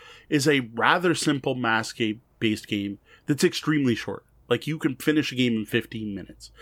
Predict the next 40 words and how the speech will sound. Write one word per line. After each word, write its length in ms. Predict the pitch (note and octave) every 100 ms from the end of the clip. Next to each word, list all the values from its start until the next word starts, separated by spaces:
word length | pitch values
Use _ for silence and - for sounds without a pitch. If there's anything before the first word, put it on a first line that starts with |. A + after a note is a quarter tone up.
| - -
Like, 140 | C3+
this 180 | G#3+ G3+
is 80 | F3+
a 100 | D3
quick 300 | - D#3+ -
filler 520 | - B2 C#3 D#3 E3+ -
more 240 | C3 C3+
than 180 | D3 C3
a 60 | A#2
full 460 | - C3+ C3 B2 -
gaming 380 | A2+ A2 A2
experience. 680 | F#2+ - G#2+ F#2 F2 F2 - - - - - -
It's 180 | - E3
fun 320 | - F#3 G#3
for 140 | A3 A3+
what 180 | G3 E3
it 100 | B2+
is, 440 | A2+ F#3 G#3+ -
but 140 | E3+
it 60 | F3
didn't 280 | A3+ G#3 D#3
give 160 | F3+
me 160 | F3+ F3+
an 100 | C#3+
epic 360 | - C#3+ D3 -
Robotech 580 | B2 A#2+ A#2 A2 G#2+ -
feel. 300 | - F#2+ - _ _ - -
Now, 140 | B2
Robotech 420 | B2+ D#3 E3 - -
Crisis 460 | C#4+ E4 D4+ C#4
Points, 600 | - - A#2 B2+ - - -
while 180 | C3 B2+
featuring 880 | - - - C#4 C4 F#3+ D#3 C3 E3+
some 520 | - - C#3 B2+ A2+
similar 360 | - A#3 A#3 A3
mechanics 600 | C#3+ - G3 C4+ A3 -
to 80 | B2
Force 320 | A#2 G#2 -
of 100 | G#2
Arms, 400 | F#2+ F#2+ A#2+